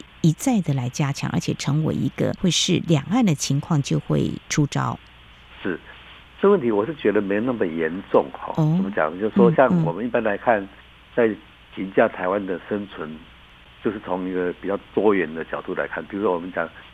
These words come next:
Speaker 2: 类似我们学生讲学测哈，假设说是六科来说，
Speaker 1: 嗯。
Speaker 2: 一科可能拿很低分，或者甚至零分，但其他考高分就加起来总分就够了嘛。
Speaker 1: 哦，哦。
Speaker 2: 这样的概念哈。
Speaker 1: 嗯，嗯，嗯。
Speaker 2: 那就两岸关系很难突破，因为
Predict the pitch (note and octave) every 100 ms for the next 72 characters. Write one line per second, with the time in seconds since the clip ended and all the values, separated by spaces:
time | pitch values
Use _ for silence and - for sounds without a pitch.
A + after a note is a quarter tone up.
0 | - B2 A2 B2 F#2 F2 F2+ - G2 F#2+
1 | G#2+ E2 D#2 - F2 F2 - F2 D#2 -
2 | - - E2+ G#2+ G2 G2 - G2 F#2+ A2+
3 | F2+ - F#2 D#2+ D2+ E2+ E2 - - -
4 | G3+ G3+ G3 F#3+ C#3+ C3 - F2+ F#2 F2
5 | F2 F2 D2+ G2 F#2+ F#2 F2 E2+ - -
6 | - G#2+ G#2 G#2 G#2 D#2 D#2 F#2 E2 A2
7 | - G2+ G2+ A2 - - - - - -
8 | - E2+ G#2 G2 G#2+ F#2+ G2+ F2+ - G#2+
9 | G2 E2+ D#2 D2 E2+ - F2 - G2+ E2+
10 | D2+ - - - - D3 F#3+ F#3+ D#3 G#2
11 | - G2+ F2 D#2+ - E2 - G#3 - G#3
12 | - E3 C#3 - - - D3 A2+ G2+ F#2
13 | A#2+ A2 A#2 B2 G#2+ - D#2+ E2+ D#2+ G2+
14 | F#2 C3